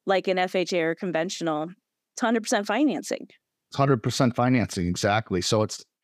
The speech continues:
Speaker 2: the, the, the advantage of having a hundred percent financing, the, uh, you have a guaranteed fee you gotta pay, but there's no, there's no P M I payment with these loans, which is really nice.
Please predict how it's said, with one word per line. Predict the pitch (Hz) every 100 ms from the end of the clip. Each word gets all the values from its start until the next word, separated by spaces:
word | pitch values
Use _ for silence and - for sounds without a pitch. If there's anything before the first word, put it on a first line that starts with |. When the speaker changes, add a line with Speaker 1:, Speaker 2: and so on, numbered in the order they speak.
| _ _
Speaker 2:
the, | 131 123
the, | 123
the | 131
advantage | 123 107 131 147 139 127
of | 104
having | 123 127 120 117
a |
hundred | 107 131 123
percent | 117 - 117 -
financing, | 117 123 123 117 - 120 117 113
the, | 101 82
uh, | 101 98 95 - _ _
you | 113 117
have | 120
a | 107
guaranteed | 117 120 107 - 156 -
fee | 131
you | 113
gotta | 107 104
pay, | - 107
but | 110 107
there's | 104 101
no, | 113 113 104 _ -
there's | 104 92
no | 110
P | 95 - 117
M | 101
I | 101 110 117 _ _ _ _
payment | - 110 110 110 -
with | 117 -
these | 113 107
loans, | 110 110 117 117
which | 107 -
is | 104
really | 101 104 101
nice. | 98 98 113 -